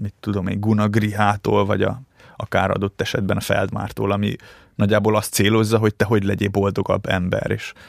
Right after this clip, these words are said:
a zenében én tök kevésszer kapok olyan vibe-okat, amitől így igazán, nem is tudom, éreznék hasonló energia áramlásokat, és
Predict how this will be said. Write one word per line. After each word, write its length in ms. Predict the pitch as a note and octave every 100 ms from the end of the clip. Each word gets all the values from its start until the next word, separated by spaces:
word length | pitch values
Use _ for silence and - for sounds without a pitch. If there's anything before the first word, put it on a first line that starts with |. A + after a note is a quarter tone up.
| -
a 60 | G#2
zenében 380 | B2 C3+ C3+ C3+
én 120 | C3
tök 180 | D3 -
kevésszer 540 | G#2+ G2+ G#2 - G2+
kapok 320 | G#2+ - G2
olyan 220 | G#2+ G2
vibe-okat, 640 | G2+ A2 A#2 A#2+ B2 B2 -
amitől 580 | - A2 G#2+ A2+ G#2+ A2 _ _ _ _ _
így 180 | - A2
igazán, 500 | A#2 G2 G2+ G2+ G2+ -
nem 140 | G2+
is 140 | G2
tudom, 360 | - A2 F#2+ G2+ - _ _ _
éreznék 580 | - A2 G2+ F#2+ G#2 G#2
hasonló 600 | G#2+ - G2 G2 G2+ G2
energia 640 | G#2 G2 G2+ G#2 G#2 A2 -
áramlásokat, 880 | G#2 G2+ G2+ G2 G2 - G#2 G#2
és 200 | A2 -